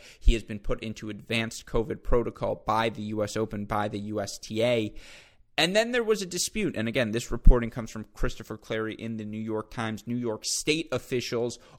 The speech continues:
overruling New York City officials for a moment, saying, "Hey, Benoit,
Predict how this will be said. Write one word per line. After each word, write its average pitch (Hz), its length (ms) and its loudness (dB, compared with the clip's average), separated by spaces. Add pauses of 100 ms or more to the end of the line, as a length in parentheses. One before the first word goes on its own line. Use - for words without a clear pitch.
(100)
overruling 160 760 2
New 120 120 -4
York 120 320 -2
City 120 340 -2
officials 113 480 -6
for 113 300 -4
a 107 60 -2
moment, 107 420 -8
saying, 104 240 -6
"Hey, 135 380 0 (280)
Benoit, 127 380 4